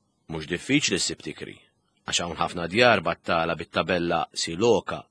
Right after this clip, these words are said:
jew Tulett, jew bit-Taljan, jew bl-Ingliż, bħall-ismijiet tat-toroq.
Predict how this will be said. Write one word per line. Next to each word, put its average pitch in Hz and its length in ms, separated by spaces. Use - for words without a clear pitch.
jew 80 380
Tulett, 87 560
jew 82 160
bit-Taljan, 165 640
jew 151 240
bl-Ingliż, 95 540
bħall-ismijiet 160 600
tat-toroq. 76 540